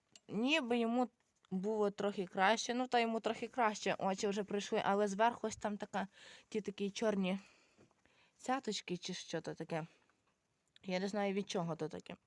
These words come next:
Треба буде ще раз піти в аптеку. Вон, бачите? Вон воно. Чудо. Сидить.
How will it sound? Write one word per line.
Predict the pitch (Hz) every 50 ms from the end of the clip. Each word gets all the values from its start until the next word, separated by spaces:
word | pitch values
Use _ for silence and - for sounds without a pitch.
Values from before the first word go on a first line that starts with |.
| _ _ _ _ _ - - - - - - - - _
Треба | - 202 202 196
буде | 190 185 202 185 190 190
ще | - - 196
раз | 180 180 180 -
піти | - 185 - 185
в | 180 170
аптеку. | 175 - 175 180 - - 214 214 - 214
Вон, | 214 220 226
бачите? | - 277 277 - - - 269 - - -
Вон | 220 202 175 165
воно. | 156 151 156 160 - - - _ _ _ _ - _ _ _ _ - - _ - - _ -
Чудо. | - 175 170 160 156 160 185 - - - - _ _ _ _ _ _ - - - - _ - - - - - - _ _ _ -
Сидить. | - - - 196 170 165 165 165 - -